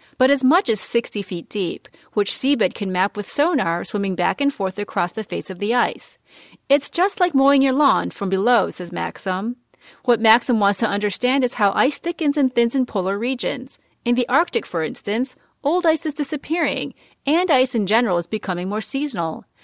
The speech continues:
So understanding how the processes that govern the thickness of ice change as the Arctic changes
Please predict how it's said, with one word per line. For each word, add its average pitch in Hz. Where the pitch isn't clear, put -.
So 294
understanding 359
how 285
the 269
processes 247
that 190
govern 202
the 190
thickness 208
of 190
ice 226
change 220
as 214
the -
Arctic 185
changes 240